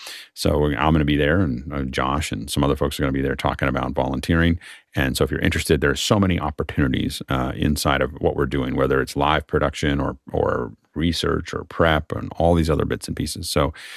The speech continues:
if you're interested in that, uh, make sure to, um, you know, uh, s-, look at the website or look at the, um, look at the email, and it'll send you to the right place to, uh, be there. But it'll be right after our show,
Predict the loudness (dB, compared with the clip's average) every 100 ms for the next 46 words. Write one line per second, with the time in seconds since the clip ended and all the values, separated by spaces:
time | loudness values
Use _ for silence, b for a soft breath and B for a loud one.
0 | B B 2 2 2 0 2 4 4 2
1 | 0 -4 -2 -2 -2 -4 -2 0 0 -2
2 | -2 -2 -4 -8 B B B -8 -2 0
3 | 0 -2 -2 -2 -2 -2 -2 -4 -4 0
4 | 2 2 2 2 2 -2 0 2 4 4
5 | 2 0 0 -2 -6 -10 _ _ -6 -4
6 | -4 -4 -2 -2 -4 -10 -8 -2 0 0
7 | -2 -4 0 2 2 0 0 0 -2 -2
8 | -2 -2 0 0 0 2 2 2 2 2
9 | 2 2 0 0 0 0 0 0 0